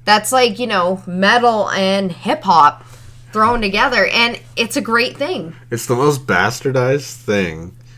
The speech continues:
Speaker 2: and he will blame nu metal bands. Uh, point the fucking finger then at Aerosmith and Run-D M C, 'cause they really kind of opened the door for all that.
Speaker 1: Oh.
Speaker 2: You know what I'm saying? They collaborated and fucking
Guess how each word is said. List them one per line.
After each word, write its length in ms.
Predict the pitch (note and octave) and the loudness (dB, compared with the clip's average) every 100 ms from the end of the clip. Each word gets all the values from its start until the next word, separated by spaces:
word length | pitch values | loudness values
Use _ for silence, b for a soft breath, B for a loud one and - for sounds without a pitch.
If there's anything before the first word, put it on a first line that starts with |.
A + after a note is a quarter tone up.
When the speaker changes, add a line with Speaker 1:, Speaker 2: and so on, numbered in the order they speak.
| b F2+ | b -10
Speaker 2:
and 140 | E2 | -6
he 120 | G#2+ | 0
will 160 | A2+ F#2 | 2 2
blame 580 | E2+ F2+ G2 F#2+ D#2 B1+ | 0 -4 -4 -4 -8 -14
nu 220 | E2 E2+ | -14 -10
metal 260 | F2 E2 D#2 | -8 -6 -6
bands. 460 | D2+ D#2 C2 B1+ - B B B B B - | -8 -10 -12 -18 -20 B B B B B -14
Uh, 540 | - F#2+ G2 F#2+ F2+ E2 - | -4 -2 -2 -2 -4 -8 -14
point 360 | - A#2+ F#3+ | -6 -2 -2
the 80 | F#3 | -4
fucking 480 | - D#3 C#3 G#2 G2 | -6 -6 -6 -6 -8
finger 460 | - A#2 C3+ F#2 D#2+ | -4 -2 0 0 0
then 240 | E2 E2 | -4 -6
at 160 | E2 D#2+ | -8 -6
Aerosmith 640 | E2+ E2+ F2+ - F#2 E2+ | -6 -6 -6 -8 -8 -8
and 100 | E2 | -8
Run-D 360 | E2 F2+ F2 D#2+ | -6 -6 -4 -6
M 120 | D2+ | -8
C, 360 | - F#2+ D2+ C#2+ | -8 -6 -6 -6
'cause 320 | - D2 - | -10 -12 -8
they 160 | E2+ | -4
really 500 | F#2 D2+ F2+ F2 E2 | -4 -2 -2 -2 -4
kind 380 | D#2 F2+ E2 E2 | -8 -10 -10 -8
of 200 | D#2 D2 - | -10 -12 -12
opened 280 | F#2 F#2 D#2 | -12 -10 -14
the 60 | |
door 280 | D#2 F#2 G2+ | -4 0 0
for 180 | F#2 D#2+ | -2 -6
all 240 | C#2 C2+ | -6 -12
that. 320 | A1 - - - | -14 -14 -16 -12
Speaker 1:
Oh. 360 | C#4+ F#4 E3+ D#3+ B B B - | -8 -8 -10 -16 B B B -2
Speaker 2:
You 140 | F#2+ | 0
know 140 | A#2+ B2 | 4 4
what 60 | |
I'm 80 | B2+ | 4
saying? 680 | C3 A#2+ A2 B2 A#2+ - F2+ | 2 2 2 2 0 -8 -6
They 220 | F2+ F#2+ | 0 0
collaborated 920 | F2+ - F#2+ G2+ G#2 F#2+ F#2+ F#2+ F#2 F2+ | -2 -2 0 2 2 2 2 2 -2 -4
and 220 | F2 E2+ | -8 -10
fucking 840 | - F2 - F2 E2 D#2+ D#2 D#2+ | -8 -8 -4 -6 -6 -10 -12 -16